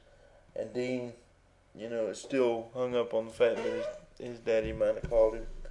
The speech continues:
So then we go to that night, and Sam's asleep, and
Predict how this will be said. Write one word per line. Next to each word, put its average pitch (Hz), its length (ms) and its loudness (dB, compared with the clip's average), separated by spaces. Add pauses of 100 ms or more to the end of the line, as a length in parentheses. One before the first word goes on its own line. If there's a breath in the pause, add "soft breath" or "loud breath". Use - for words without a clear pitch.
(540 soft breath)
So 120 200 -2
then 131 380 2 (2000)
we 120 140 -2
go 127 200 12
to 123 60 0
that 123 260 12
night, 123 340 10
and 113 340 0
Sam's 127 360 4
asleep, 123 520 -2
and 113 180 -4